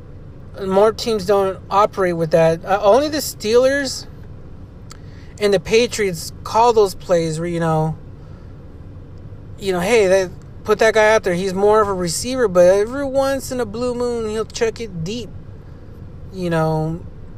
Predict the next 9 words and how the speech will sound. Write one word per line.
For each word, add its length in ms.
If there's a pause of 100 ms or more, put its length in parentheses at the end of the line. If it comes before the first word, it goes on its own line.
(760)
and 180
hit 100
a 60
home 160
run 220
ball. 220
I 120
mean, 160
that's, 400